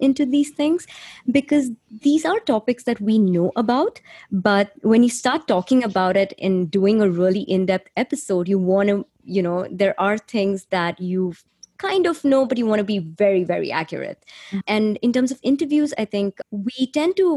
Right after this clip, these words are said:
Speaker 1: we're a little bit more open. We let our guests also tell us a little bit about what they might want to talk about. And then in terms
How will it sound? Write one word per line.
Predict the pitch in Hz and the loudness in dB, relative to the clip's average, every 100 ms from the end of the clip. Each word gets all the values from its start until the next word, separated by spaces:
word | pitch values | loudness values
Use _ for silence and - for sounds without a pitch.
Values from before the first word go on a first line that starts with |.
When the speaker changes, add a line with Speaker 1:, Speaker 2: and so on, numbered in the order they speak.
| - | -2
Speaker 1:
we're | 240 381 427 | 2 4 4
a | |
little | 294 302 | 4 2
bit | 302 | 0
more | 269 285 - | 2 2 0
open. | 220 349 403 | -2 0 0
We | 254 262 | 0 2
let | 240 262 | 2 0
our | 269 | 0
guests | 226 202 269 - | 0 0 -2 -2
also | 196 202 254 | -2 -2 -4
tell | - 214 220 | -2 0 0
us | 311 - | -2 -4
a | 233 | -2
little | 208 214 | -2 -2
bit | 233 262 - | -2 -2 -4
about | 185 185 180 180 - | -2 0 0 -2 -2
what | 190 185 - | -2 -2 -4
they | 175 185 | -4 -2
might | 190 208 | -2 -4
want | 196 196 | -4 -2
to | 196 - | -4 -4
talk | 202 - | -6 -4
about. | 240 247 392 - - - - | -2 -2 -2 -6 -20 -20 -8
And | 214 214 196 | -4 -2 -2
then | 214 214 214 214 | -2 0 -2 -4
in | 220 220 | -4 -4
terms | 240 240 240 | -4 -4 -4